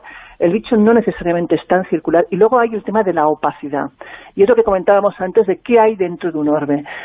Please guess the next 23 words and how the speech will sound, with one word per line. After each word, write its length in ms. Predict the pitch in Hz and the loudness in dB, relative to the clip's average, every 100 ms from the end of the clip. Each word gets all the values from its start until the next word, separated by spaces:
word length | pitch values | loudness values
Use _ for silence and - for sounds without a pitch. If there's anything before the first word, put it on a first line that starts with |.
| - - | -20 -2
Si 60 | |
nos 140 | 196 - | -2 0
fijamos 340 | 202 240 269 | -2 0 0
atentamente, 720 | 277 220 208 226 254 240 202 247 | 0 0 2 2 2 4 2 4
el 80 | 175 | 2
orbe 200 | 202 240 | 2 2
tiene 180 | 240 247 | 0 -2
como 180 | 233 185 | 0 0
varios 320 | 180 185 - | 2 0 -2
anillos 360 | 170 165 190 - | -8 -2 -4 -2
concéntricos 680 | 156 151 160 151 143 135 143 | -4 -4 -6 -6 -6 -6 -4
en 100 | 143 | -4
su 100 | 147 | -4
interior. 440 | 151 151 147 143 143 - - - - | -2 0 2 2 0 -6 -20 -20 -4
El 140 | 175 185 | 0 2
exterior, 720 | - - 180 214 233 277 277 | 0 -4 -2 2 2 2 0
que 80 | 170 | -6
es 100 | 180 | -6
el 80 | |
que 120 | 175 185 | -2 0
le 120 | 175 | 2
da 120 | 175 | 0
quizás 360 | - - 170 | -2 -2 -2